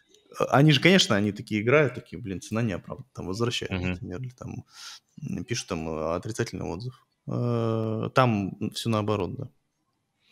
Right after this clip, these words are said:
Speaker 1: Наоборот.
Speaker 2: Просто ещё интересно, что у вас сначала цена была двадцать два с половиной.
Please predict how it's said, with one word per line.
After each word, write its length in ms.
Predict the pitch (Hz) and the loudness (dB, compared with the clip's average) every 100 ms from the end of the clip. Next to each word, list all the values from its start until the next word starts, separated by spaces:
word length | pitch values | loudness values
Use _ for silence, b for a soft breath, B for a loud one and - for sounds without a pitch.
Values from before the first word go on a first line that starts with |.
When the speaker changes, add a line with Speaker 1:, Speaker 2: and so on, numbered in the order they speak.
| B B B B | B B B B
Speaker 1:
Наоборот. 360 | - 117 95 113 | -8 -2 -2 2
Speaker 2:
Просто 120 | 101 | 4
ещё 640 | 95 90 - - 127 143 131 | 4 4 0 4 4 4 2
интересно, 680 | 117 95 92 104 131 - | -2 0 2 2 2 -2
что 280 | 90 - 92 | -6 -4 -2
у 140 | 90 90 | 2 4
вас 340 | 101 95 - | 4 4 0
сначала 520 | - 90 - 120 127 | -2 -2 4 4 4
цена 340 | 101 - 90 101 | 2 0 0 0
была 280 | 98 95 85 | 2 2 2
двадцать 400 | 90 92 - 87 | 2 0 -2 0
два 200 | 92 90 | 2 2
с 80 | |
половиной. 640 | - - 90 92 87 78 78 | 0 0 0 2 -2 -6 -14